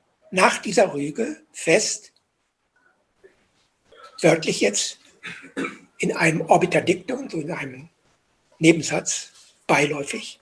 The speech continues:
dabei, dabei mag die gener-, generalisierende Aussage, Arbeitskämpfe seien stets nur zur Durchsetzung tarifvertraglich durchsetzbarer Ziele zulässig, im Hinblick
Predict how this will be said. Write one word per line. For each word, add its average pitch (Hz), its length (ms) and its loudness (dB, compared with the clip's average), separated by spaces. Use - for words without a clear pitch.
dabei, 220 500 8
dabei 220 320 4
mag 214 360 2
die 185 140 -8
gener-, 185 360 2
generalisierende 180 1300 -4
Aussage, 170 720 -4
Arbeitskämpfe 175 760 4
seien 147 260 -2
stets - 760 2
nur 220 320 2
zur - 160 2
Durchsetzung 196 680 -2
tarifvertraglich 170 880 -6
durchsetzbarer - 720 -4
Ziele - 260 -10
zulässig, - 680 -2
im 196 160 0
Hinblick 220 680 2